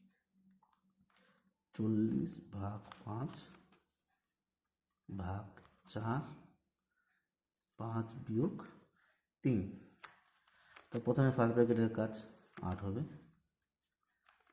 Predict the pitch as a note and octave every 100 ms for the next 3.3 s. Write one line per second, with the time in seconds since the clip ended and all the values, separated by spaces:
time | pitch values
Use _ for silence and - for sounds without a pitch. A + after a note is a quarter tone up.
0 | - E2+ F#2+ - - - A#2 B2 B2+ C3+
1 | C3+ C3+ C3+ C3 B2 B2 F2 G2 G2+ G#2
2 | A#2+ G3 - - - _ - - - _
3 | _ G#2 G#2+